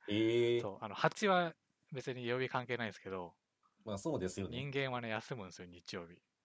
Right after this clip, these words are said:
Speaker 1: うーん。
Speaker 2: で、繋がんないから、
Speaker 1: うん。
Speaker 2: いや、まあ、どうしようかなと思って。
Speaker 1: うん。
Speaker 2: でもしょうがないから、業者、
Speaker 1: うん。
Speaker 2: せ-、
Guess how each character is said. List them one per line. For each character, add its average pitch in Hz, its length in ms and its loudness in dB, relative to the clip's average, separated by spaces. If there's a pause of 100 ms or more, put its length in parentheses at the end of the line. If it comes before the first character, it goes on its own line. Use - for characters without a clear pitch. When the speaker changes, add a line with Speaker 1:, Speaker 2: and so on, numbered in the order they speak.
(140)
Speaker 1:
う 82 40 -18
ー - 40 -12
ん。 76 760 -12 (540)
Speaker 2:
で、 147 60 -10
繋 127 260 0
が 127 120 4
ん 127 80 -4
な 120 120 -2
い 110 80 -4
か 95 120 -4
ら、 87 400 -8 (260)
Speaker 1:
う 87 40 -12
ん。 73 380 -12
Speaker 2:
い 107 100 -14
や、 92 200 -8
ま 92 100 -12
あ、 92 40 -12
ど 95 200 -6
う 113 80 -4
し - 80 -8
よ 110 80 0
う - 20 -4
か 95 140 -4
な 92 160 -6
と - 100 -12
思 92 140 -12
っ 90 40 -14 (140)
て。 95 220 -8 (500)
Speaker 1:
う 87 60 -12
ん。 73 340 -12 (220)
Speaker 2:
で 107 160 -8
も 95 100 -16
し - 80 -10
ょ 123 120 0
う - 20 -2
が 139 100 0
な 156 140 0
い 135 40 -4
か 110 120 -2
ら、 104 220 0
業 131 280 -2
者、 151 420 0 (640)
Speaker 1:
う 92 60 -6
ん。 82 240 -8
Speaker 2:
せ-、 123 140 -6